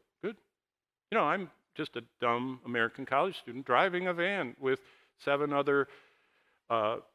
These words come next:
sitting ducks, you know, around Morocco with six thousand illegal contrabands. To make a long story short, instantly, and don't think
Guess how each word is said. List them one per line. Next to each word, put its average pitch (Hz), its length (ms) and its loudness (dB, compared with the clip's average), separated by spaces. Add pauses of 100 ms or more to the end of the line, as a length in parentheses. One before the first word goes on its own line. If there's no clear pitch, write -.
sitting 170 440 0
ducks, - 500 2
you 139 140 2
know, 131 240 0 (320)
around 160 420 8
Morocco 190 580 8
with 139 160 0
six - 360 -4
thousand 165 720 4
illegal 180 480 4
contrabands. 165 800 -2 (760)
To 156 100 2
make 160 240 0
a 151 60 0
long 156 160 2
story 156 260 -2
short, 107 300 -4 (800)
instantly, 110 760 -4 (220)
and 117 240 -2 (1400)
don't 160 260 0
think 139 400 -6